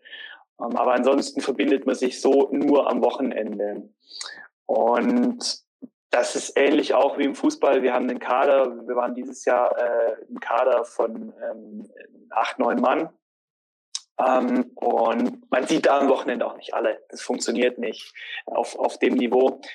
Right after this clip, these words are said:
auf dem wir das betreiben, sind ja auch andere Sachen, dann stehen auch noch im Fokus. Und man sieht dann am Wochenende so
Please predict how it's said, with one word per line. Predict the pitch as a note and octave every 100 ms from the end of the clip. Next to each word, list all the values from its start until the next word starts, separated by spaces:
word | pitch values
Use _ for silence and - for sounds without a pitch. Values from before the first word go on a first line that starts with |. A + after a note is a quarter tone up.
| -
auf | -
dem | G3+ A#3+
wir | C3
das | B2 -
betreiben, | A2 - A#2+ A#2
sind | A#2+
ja | A2+
auch | A2 -
andere | A#2 A#2+ A2+
Sachen, | A#2+ - B2
dann | A2+ A2 A2
stehen | - B2 A2+
auch | A#2
noch | B2+
im | B2+
Fokus. | - C3+ C3+ C3 - -
Und | - A#2 A#2 A#2 A2+ - - - - - - -
man | - A2+
sieht | A2 B2
dann | A2
am | A2+
Wochenende | A2+ - A#2 A2 A2
so | A2